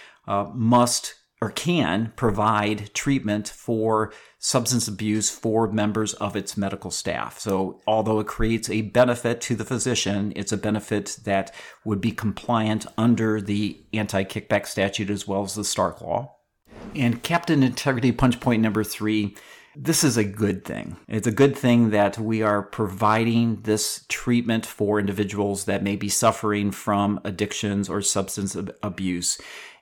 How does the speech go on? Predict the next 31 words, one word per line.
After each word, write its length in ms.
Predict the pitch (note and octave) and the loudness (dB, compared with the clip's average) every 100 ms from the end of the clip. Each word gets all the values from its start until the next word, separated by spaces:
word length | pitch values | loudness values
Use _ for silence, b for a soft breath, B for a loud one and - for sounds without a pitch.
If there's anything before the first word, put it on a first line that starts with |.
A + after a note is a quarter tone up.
| - | -2
And 520 | A#2 A2 A2 A2 G#2 - | 2 4 4 2 0 -6
I 120 | - C3 | -2 2
would 120 | A#2+ | 4
encourage 460 | A2+ - A#2+ A2 | 4 2 0 4
everyone 600 | A#2 A2 G#2+ F#2+ G2 G2+ G2 | 4 4 2 2 0 0 -2
to, 560 | - A2 G#2+ G#2+ - _ - | 0 2 2 -2 -6 _ -8
to 200 | A#2 - - | -8 -8 -8
stand 400 | - C#3 E3 D#3+ | -4 2 2 2
beside 480 | C3+ - A2+ A#2+ A2+ | 0 2 4 2 2
those 240 | A2 G2 | 0 0
individuals 840 | G2 F#2+ G2+ F#2+ F#2+ F2+ E2 D#2+ - | -2 -2 -2 -4 -4 -4 -2 -4 -6
and, 420 | G#2+ A2 G#2+ F#2+ | -6 -4 -4 -4
and 260 | A#2 G#2+ G2+ | -2 -2 0
work 320 | A#2+ B2 - | 0 0 0
with 200 | G#2+ - | -2 0
them, 360 | F2+ F2 F#2 F#2 B B B - | -2 0 -2 -6 B B B -6
uh, 260 | G2 G2 F#2+ | -2 0 -2
because 460 | F2+ A2 A#2 G#2+ | -2 0 2 2
it, 120 | B2 - | 0 -2
it 200 | E3 - | -4 2
could 240 | - E3 | 4 4
be 260 | B2+ D3 C3+ | 4 4 2
a 40 | |
very 320 | A2 A2+ B2+ | 2 2 2
desperate 600 | A#2+ G2+ G#2+ - - A#2 - | 0 2 2 2 -2 -4 2
position 600 | A2+ G2+ B2 - A2+ G#2 | 0 2 -2 0 0 2
that 160 | G2 | 2
that 180 | G2+ G2+ | 0 0
individual 580 | G#2+ G#2 G2 G2 G2+ G2+ | 2 0 0 -2 -2 -2
is 140 | G2 | 0
in 500 | A2+ A#2 G2 G2+ G2+ | 2 2 2 0 -4